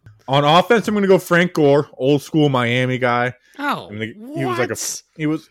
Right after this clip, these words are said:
Speaker 1: he's one of my favorite guys. He was, like, a fifth string running back at Miami one time.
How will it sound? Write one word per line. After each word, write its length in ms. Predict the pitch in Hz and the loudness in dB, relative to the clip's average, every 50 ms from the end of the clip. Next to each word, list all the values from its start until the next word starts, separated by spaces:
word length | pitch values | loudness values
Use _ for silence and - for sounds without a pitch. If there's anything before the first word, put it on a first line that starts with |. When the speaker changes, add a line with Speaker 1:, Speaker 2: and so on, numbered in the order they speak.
| _ _ - | _ _ -10
Speaker 1:
he's 200 | 180 170 165 190 | -10 -10 -8 -8
one 140 | 220 285 | -6 -4
of 40 | 311 302 | -2 -2
my 60 | 285 | -4
favorite 320 | 277 - 254 254 247 240 254 | -2 -2 -4 -4 -4 -4 -4
guys. 280 | 254 285 240 110 92 | -4 -4 -4 -4 -4
He 80 | 127 156 | -4 -2
was, 80 | 135 | 0
like, 100 | 139 135 127 | 0 0 -2
a 40 | 113 | -2
fifth 220 | - - 190 156 | -2 -2 -4 -4
string 240 | - - 180 165 143 | -4 -4 -6 -4 -2
running 240 | 123 131 135 139 127 | 0 0 0 0 0
back 180 | 117 110 - 139 | -2 -4 -4 -4
at 60 | 113 | -6
Miami 320 | 104 104 107 110 110 107 | -6 -4 -4 -4 -4 -4
one 200 | 101 101 104 104 | -4 -4 -6 -6
time. 340 | - - 104 98 101 104 | -6 -6 -6 -4 -4 -6